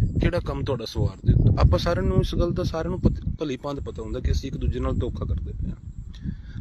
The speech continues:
ਅਸੀਂ ਸਮਾਜ ਦੇ ਵਿੱਚ ਇੱਕ ਦੂਜੇ ਨਾਲ ਸਵਾਰਥ ਨਾਲ ਜੁੜੇ ਹਾਂ। ਅਸੀਂ ਸਮਾਜ ਦੇ ਵਿੱਚ ਦੋ ਪੈਸੇ ਇਕੱਠੇ ਕਰਨ ਦੇ ਵਿੱਚ, ਮਹਿਲ ਮਾੜੀਆਂ ਬਣਾਉਣ ਦੇ ਵਿੱਚ, ਘਰ-ਬਾਰ ਬਣਾਉਣ ਦੇ ਵਿੱਚ, ਸਤਿਗੁਰੂ ਪਾਤਸ਼ਾਹ ਜੀ ਕਹਿੰਦੇ ਵੀ ਘਰ-ਬਾਰ ਬਣਾਓ, ਮਹਿਲ ਮਾੜੀਆਂ ਬਣਾਓ। ਸਤਿਗੁਰੂ ਪਾਤਸ਼ਾਹ ਜੀ ਨੇ ਕਦੇ ਵੀ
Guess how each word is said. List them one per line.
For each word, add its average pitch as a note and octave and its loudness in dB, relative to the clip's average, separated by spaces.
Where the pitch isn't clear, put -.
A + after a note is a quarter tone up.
ਅਸੀਂ D3+ 0
ਸਮਾਜ C3 2
ਦੇ D3 -2
ਵਿੱਚ D3 0
ਇੱਕ - -4
ਦੂਜੇ B2+ 0
ਨਾਲ C#3 2
ਸਵਾਰਥ A2+ 0
ਨਾਲ A#2+ -4
ਜੁੜੇ - 0
ਹਾਂ। - 4
ਅਸੀਂ E3 2
ਸਮਾਜ C3+ 2
ਦੇ D3+ 2
ਵਿੱਚ - 4
ਦੋ - 8
ਪੈਸੇ - 12
ਇਕੱਠੇ - 10
ਕਰਨ - 6
ਦੇ - 8
ਵਿੱਚ, A#2 -4
ਮਹਿਲ A#2 -2
ਮਾੜੀਆਂ A2+ -2
ਬਣਾਉਣ A2 -4
ਦੇ A2 -6
ਵਿੱਚ, G#2+ -6
ਘਰ-ਬਾਰ A2 -2
ਬਣਾਉਣ G#2+ -2
ਦੇ - -4
ਵਿੱਚ, - -6
ਸਤਿਗੁਰੂ - 2
ਪਾਤਸ਼ਾਹ C#3 10
ਜੀ - 10
ਕਹਿੰਦੇ - 6
ਵੀ - 4
ਘਰ-ਬਾਰ A#2 4
ਬਣਾਓ, G#2+ -6
ਮਹਿਲ A2 -8
ਮਾੜੀਆਂ G#2 -10
ਬਣਾਓ। G#2+ -10
ਸਤਿਗੁਰੂ D#3+ 8
ਪਾਤਸ਼ਾਹ E3 8
ਜੀ F3 10
ਨੇ F3 8
ਕਦੇ E3 6
ਵੀ E3 6